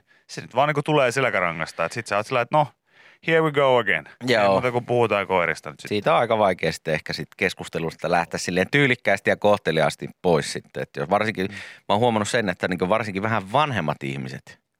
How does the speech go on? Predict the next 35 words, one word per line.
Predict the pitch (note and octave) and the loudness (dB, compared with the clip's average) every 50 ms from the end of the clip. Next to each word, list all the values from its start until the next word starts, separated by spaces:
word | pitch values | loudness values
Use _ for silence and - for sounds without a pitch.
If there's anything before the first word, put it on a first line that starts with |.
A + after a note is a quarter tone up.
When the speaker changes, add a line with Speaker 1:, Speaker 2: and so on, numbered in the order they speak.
| _ _ _ _ | _ _ _ _
Speaker 2:
he | B2+ C3 | -2 -2
alkaa | C#3 B2+ A2 - - E2+ E2+ | 0 0 -2 0 0 0 0
sitten | F#2 F2 - F2 - | 0 -2 -4 -4 -2
käydä | - F2 E2+ E2 D#2+ | 0 2 2 2 2
heidän | E2+ F#2 G2 F#2 E2+ - | 0 0 0 0 -2 0
koirahistoriansa | - F2 E2 D#2 C#2+ C#2+ C#2+ C2+ - - C#2+ C2 B1 A#1+ C2+ C#2 C2 B1 | 0 0 2 2 2 0 -2 -4 -8 -8 -8 -8 -6 -6 -6 -6 -6 -6
läpi. | C2+ D2 - - C#2 - _ _ _ _ _ | -6 -8 -8 -10 -14 -14 _ _ _ _ _
Speaker 1:
Mm. | A2 G#2 G2+ G2 F#2+ F2+ - | -14 -12 -12 -12 -12 -12 -10
Speaker 2:
Sitten | - E2 D#2+ - - | -8 -8 -6 -4 -4
jos | D2+ D2 | -6 -4
he | E2+ D#2 | -6 -8
kysyy, | - D#2+ D2+ D#2+ | -8 -6 -4 -4
että | D#2 D2 A2 B2+ | -2 0 0 2
"Aa, | C3+ C3+ B2 | 2 2 0
mikäs | A#2 A#2 G#2+ - G2+ - - | 0 -2 -2 -2 -4 -2 0
koira | - F2 E2 D#2 D2+ | 0 2 2 2 2
tää | C2+ D#2 D2 C2+ B1+ | 2 2 2 2 2
on?" | B1 | 0
Sitten | - - C#2 | -2 -6 -10
mä | C#2+ | -8
kerron, | - D2+ C2+ C2 B1+ - - | -6 -4 -4 -4 -6 -6 -4
"Tää | B2+ C3 | -4 -2
on | B2+ A#2 | -2 0
tän | A#2+ A#2+ A#2 G#2+ - _ _ | -2 -2 -2 -4 -8 _ _
tanskalainen, | - B2 A2+ G#2+ - - F2 E2 D2+ C#2+ - _ - - - - _ _ | -2 -2 -2 -2 -2 -2 0 0 0 -2 -4 _ -20 -20 -20 -20 _ _
ruotsalainen | - E2 D#2+ - - E2 D#2 C2+ C#2 C#2+ - | -2 -2 -2 0 0 -2 0 -2 -2 -6 -8
pihakoira." | - F2 D#2+ D#2 G#1 G1+ - - B1+ - - - _ _ - - - _ _ _ _ _ | -10 -6 -4 -4 -4 -4 -6 -10 -14 -14 -16 -20 _ _ -20 -20 -20 _ _ _ _ _
"Mikä?" | - B2 D3+ - - - G#3+ A3 F#3+ D3 G#2+ D#2+ - - _ _ _ _ _ _ _ _ _ _ _ _ | -4 -2 -2 -2 0 0 2 2 2 2 0 -2 -6 -10 _ _ _ _ _ _ _ _ _ _ _ _
Tanskalais-ruotsalainen | - A2+ C3+ D#3+ E3 - - - C3 B2 A#2+ G#2+ G2+ G2+ - G2 G#2 A2 G#2 - - E2+ F2+ F2+ E2+ E2 - - | -2 0 0 0 -2 -4 -4 -2 0 2 2 2 0 0 0 2 2 4 2 2 0 -2 0 0 -2 -2 -4 -4
pihakoira. | G#2+ G#2 F#2+ G2+ F2+ D2+ C2 - - - - - - - | -6 -4 -2 0 0 0 -2 -4 -10 -16 -16 -12 -10 -6
Speaker 1:
Ja | A2 | -4
sitten | B2 C#3+ C3 - - C#3 - | -4 -4 -2 0 0 2 4
anna | D#3 D3+ D3+ C#3+ | 4 4 2 2
mä | C3+ C3 B2+ | 2 2 2
arvaa. | B2+ A#2+ G#2 G2 E2+ E2 | 2 2 2 2 2 2